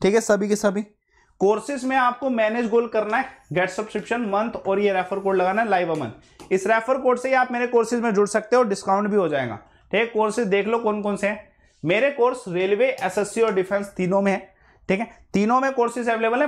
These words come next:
फुल फ्लैश थ्योरी, डिफेंस, रेलवे, एसएससी, हर जगह फुल फ्लैश थ्योरी है। रेफर कोड क्या है? लाइव अमन। ठीक है,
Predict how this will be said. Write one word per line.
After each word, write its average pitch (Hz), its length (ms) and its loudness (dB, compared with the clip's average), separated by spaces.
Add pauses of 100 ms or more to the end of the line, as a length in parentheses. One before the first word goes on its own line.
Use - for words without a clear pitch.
(100)
फुल 254 240 0
फ्लैश 247 300 -2
थ्योरी, 160 240 0
डिफेंस, 220 560 -2
रेलवे, 202 340 2
एसएससी, 202 380 0
हर 165 120 2
जगह 185 200 4
फुल 180 160 -4
फ्लैश 175 220 -2
थ्योरी 170 220 2
है। 208 80 -2 (380)
रेफर 175 340 0
कोड 220 220 0
क्या 214 120 2
है? 226 200 0
लाइव 170 240 0
अमन। 131 200 -6 (200)
ठीक 202 120 0
है, 240 140 -4